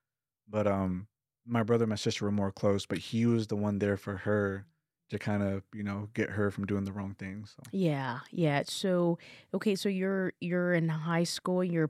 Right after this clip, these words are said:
Speaker 2: you're playing sports, and, uh, you, you run out of your home, you, you ran out
Speaker 1: Mm-hmm.
Speaker 2: thinking,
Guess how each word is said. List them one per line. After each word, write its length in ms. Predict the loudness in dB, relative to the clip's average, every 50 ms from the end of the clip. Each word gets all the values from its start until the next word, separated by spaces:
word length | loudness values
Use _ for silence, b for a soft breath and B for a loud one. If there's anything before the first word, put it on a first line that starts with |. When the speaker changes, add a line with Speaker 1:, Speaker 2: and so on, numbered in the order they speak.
| 0 -2
Speaker 2:
you're 180 | 2 2 2 2
playing 420 | 0 -2 -2 0 2 4 2 2
sports, 960 | 0 -2 -4 -6 -6 _ 0 0 2 2 2 2 0 -2 -2 -2 -4 -4 -4 B B B B B B B B B B _
and, 720 | -2 0 2 2 2 2 2 2 2 2 2 0 0 -2 -2 0
uh, 480 | 2 2 4 4 2 2 2 0 0 -2 -2 -6 _
you, 340 | 0 2 2 2 2 0 -2 -8 -10
you 180 | -6 -2 -2 -2
run 300 | 2 2 2 4 4 4
out 160 | 2 2 0 -2
of 120 | -4 -4
your 180 | -2 -2 0 0
home, 260 | 2 2 2 2 2
you, 220 | 0 0 0 -2 -2 0
you 140 | 0 0 2
ran 260 | 2 0 0 0 0
out 360 | 0 2 2 2 2 0 -2 -2 0
Speaker 1:
Mm-hmm. 200 | 2 4 4 4
Speaker 2:
thinking, 500 | 4 4 2 2 2 2 2 0 0 -2